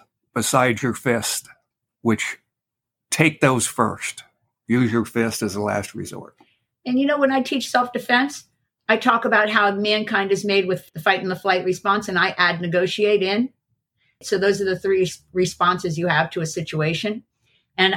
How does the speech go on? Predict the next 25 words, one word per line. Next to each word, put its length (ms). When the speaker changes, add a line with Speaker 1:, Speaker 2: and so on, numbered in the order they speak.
Speaker 2:
I 220
take 320
those 240
three 300
and 120
I 100
turn 260
them 120
into 260
a 60
recipe. 500
First 360
you 100
talk, 520
then 320
you 120
hit, 500
then 160
you 120
get 300
out 200
of 80
Dodge. 560
Negotiate, 920
fight, 500